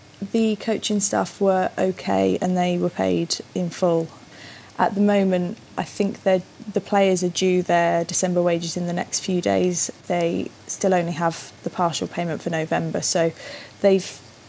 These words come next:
had assurances that it should be coming any day now. I think it's largely, you know, a problem that probably is affecting a lot of E F L clubs, but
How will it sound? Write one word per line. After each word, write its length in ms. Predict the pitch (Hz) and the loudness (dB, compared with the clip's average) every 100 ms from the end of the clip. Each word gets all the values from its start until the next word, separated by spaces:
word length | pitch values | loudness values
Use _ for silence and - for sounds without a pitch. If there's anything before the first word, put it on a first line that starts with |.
| - | -4
had 200 | 202 202 | 0 0
assurances 480 | - 190 180 185 170 | 2 0 0 -2 -2
that 160 | 180 | 0
it 60 | - | 0
should 200 | - 165 | 0 0
be 80 | 180 | 0
coming 320 | - 180 170 | 0 -2 -2
any 200 | 165 170 | -4 -2
day 240 | 180 170 | 0 0
now. 160 | 170 165 | -2 -2
I 60 | 165 | -2
think 280 | 196 175 | -4 0
it's 340 | 175 - - - - - - - - | 0 2 0 -2 -14 -20 -20 -20 0
largely, 800 | 196 185 180 180 180 170 165 170 - - | 2 4 4 2 0 2 0 -2 -10 -4
you 80 | 190 | 0
know, 120 | 170 | 0
a 40 | |
problem 380 | - 196 185 170 | 2 2 2 0
that 160 | 160 - - - | -2 -4 -16 0
probably 280 | 220 185 | 2 2
is 100 | 175 | 0
affecting 460 | 180 - 196 - 175 | 0 -2 -2 -2 0
a 40 | |
lot 200 | 180 185 | 2 2
of 400 | - 175 - - - - - | 2 -2 -8 -16 -20 -14 -2
E 80 | 190 | 0
F 160 | 180 | 2
L 160 | 180 175 | 0 0
clubs, 460 | - 190 185 - - | 2 0 0 -10 -2
but 200 | 170 | 0